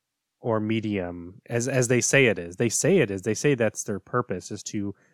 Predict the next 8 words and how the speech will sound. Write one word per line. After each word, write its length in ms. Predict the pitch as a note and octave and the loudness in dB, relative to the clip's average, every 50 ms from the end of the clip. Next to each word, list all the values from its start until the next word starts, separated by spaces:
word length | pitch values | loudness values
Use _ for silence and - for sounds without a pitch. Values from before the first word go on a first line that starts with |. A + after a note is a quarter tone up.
| _ _ - | _ _ -8
recognize 1080 | G#2 A2+ B2+ C#3 - D#3 C3 A#2+ A#2+ A#2 A#2 A#2 A#2 A2+ A2+ A2+ A2+ A2 G#2 - - _ _ _ _ _ _ _ - | -2 0 0 2 2 0 -2 0 0 0 2 2 2 2 0 0 -2 -2 -4 -4 -8 _ _ _ _ _ _ _ -6
excellence 680 | - A2+ A#2+ - - - C3 G#2+ G#2 G2+ F#2+ F#2+ - - | -4 -2 -2 -2 -2 -2 0 0 0 -2 -4 -6 -8 -10
and 100 | G#2 - | -10 -10
to 120 | - A2+ | -8 -10
recognize 680 | G2 G2 A#2 B2+ B2 - D3 B2 B2+ B2+ B2 A#2+ A2+ G#2 | -8 -4 -4 -4 -4 -4 -4 -2 0 0 0 0 -2 -4
the 80 | A#2 | -6
hard 440 | - - - A#2+ A#2 A#2 A#2 G#2+ G#2+ | -8 -6 -2 0 0 0 -2 -4 -4
work 360 | A#2+ A#2 G#2+ G2+ F#2+ _ _ | -2 -2 -2 -2 -4 _ _